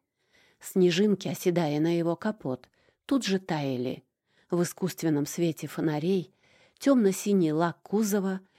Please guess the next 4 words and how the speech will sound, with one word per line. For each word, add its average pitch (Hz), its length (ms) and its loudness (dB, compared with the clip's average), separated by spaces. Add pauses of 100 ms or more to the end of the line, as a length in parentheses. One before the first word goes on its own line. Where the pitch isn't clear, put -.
(140)
переливался 160 760 0
перламутром, 185 840 -4 (400)
вспыхивал 185 680 0
искорками. 131 840 -6